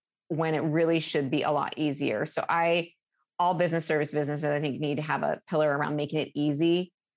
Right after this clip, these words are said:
for the customer. Powering the front line is another pillar. How do you empower the front line? Give them just enough guidance,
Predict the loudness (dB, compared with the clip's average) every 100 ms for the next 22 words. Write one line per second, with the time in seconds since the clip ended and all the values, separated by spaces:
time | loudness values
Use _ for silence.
0 | _ -6 -4 -2 -4 -4 -6 -4 -4 -6
1 | -4 0 2 2 0 -2 -4 -4 -2 0
2 | 0 0 -2 -4 _ -6 -2 0 0 0
3 | 0 0 0 -2 -2 -2 -4 -4 -4 -4
4 | -4 -8 -6 -2 -2 -2 -2 -2 -2 -4
5 | -2 -2 -2 -2 -2 0 0 0 -4